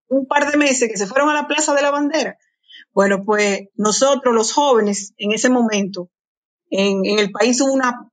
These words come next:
mini revolución, una poblada, por, por unas decisiones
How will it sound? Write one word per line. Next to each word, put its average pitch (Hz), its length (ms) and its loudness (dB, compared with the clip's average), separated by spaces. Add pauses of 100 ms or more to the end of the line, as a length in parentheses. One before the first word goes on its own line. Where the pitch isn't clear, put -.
mini 254 420 2
revolución, 196 840 2
una 214 220 -4
poblada, 202 680 -2
por, 196 300 -8
por 214 160 0
unas 294 320 0 (420)
decisiones 247 840 0